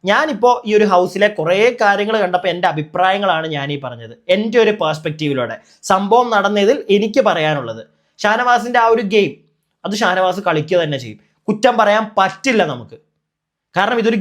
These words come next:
ഗെയിമാണ്. അപ്പാനിയാണ് ഇനിയും ചേഞ്ച് ചെയ്യേണ്ടത്. ഷാനവാസിനെ ട്രിഗർ ചെയ്യാനും മറ്റേ അക്ബറിന്റെ കൂട്ടുപിടിച്ചുള്ള പരിപാടി പിടിക്കാതെയും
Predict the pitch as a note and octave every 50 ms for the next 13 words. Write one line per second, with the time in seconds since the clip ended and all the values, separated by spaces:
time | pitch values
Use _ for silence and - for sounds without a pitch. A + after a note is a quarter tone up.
0 | E3+ G3 F#3+ G3 G#3+ G#3 G3 E3+ D3 C#3 B2+ A#2+ _ _ _ _ _ _ _ _
1 | _ _ _ - - - - - - - C#4+ D4 D4+ D4+ D4 C4+ B3 A#3 A#3 A#3
2 | A3 G#3+ F#3 E3+ F3+ F#3 F#3 F#3+ D#3 C3+ C3 B2+ B2 - F#3 F3 F3+ G#3+ A#3+ B3+
3 | C#4+ C#4+ C#4 A#3 B3 C#4 C#4 G3+ A3 A3 G#3+ A3 G#3+ G#3+ G#3+ G#3 G3+ G3 G#3 G#3
4 | G#3 - - _ - F#3 G#3 F#3+ E3+ F3+ F#3 F#3 F3+ F#3 B3 B3+ B3 B3 C4+ A#3+
5 | A#3+ A#3 G3 A#3+ A3+ A3+ G3+ G#3 A3+ G#3+ G#3+ G#3 F#3+ F3+ F#3+ G3+ G#3 F#3 E3+ D#3+
6 | C#3+ F#3+ F3 D#3 D3+ F3 G3